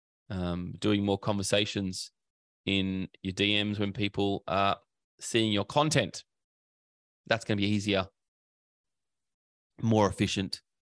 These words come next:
and more straightforward. So go out there and be,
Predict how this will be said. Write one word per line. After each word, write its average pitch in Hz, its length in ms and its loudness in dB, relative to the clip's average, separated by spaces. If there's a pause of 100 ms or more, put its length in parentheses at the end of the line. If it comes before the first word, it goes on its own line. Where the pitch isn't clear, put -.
(240)
and 95 140 0
more 92 180 2
straightforward. 90 600 0 (960)
So - 180 0
go 123 160 6
out 113 180 4
there 95 200 4
and 90 180 0
be, 104 420 2